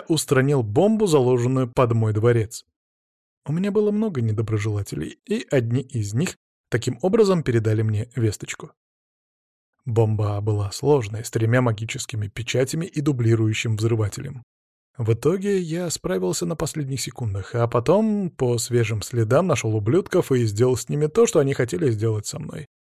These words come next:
Сформировал под их ногами одну из взрывных рун. Так, осталось меньше трех минут, когда я разобрался в этой нехитрой схеме.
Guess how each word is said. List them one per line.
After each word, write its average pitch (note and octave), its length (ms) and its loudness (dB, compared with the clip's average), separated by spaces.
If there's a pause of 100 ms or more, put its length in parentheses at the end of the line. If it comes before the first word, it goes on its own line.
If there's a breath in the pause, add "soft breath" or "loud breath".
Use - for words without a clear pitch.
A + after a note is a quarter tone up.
(760)
Сформировал F3+ 920 4 (100)
под C3 160 4
их B2 140 0
ногами A#2+ 420 2
одну G#2 280 0
из G2+ 200 -4
взрывных A2+ 600 -2
рун. - 340 -12 (880)
Так, - 400 -4 (400)
осталось A#2 500 0
меньше A2+ 300 -2
трех - 280 -10
минут, A2+ 380 -4 (380)
когда A#2 260 0
я A2 140 4
разобрался A2+ 560 0
в D#3+ 60 0
этой B2+ 180 0
нехитрой A#2+ 420 -6
схеме. - 400 -10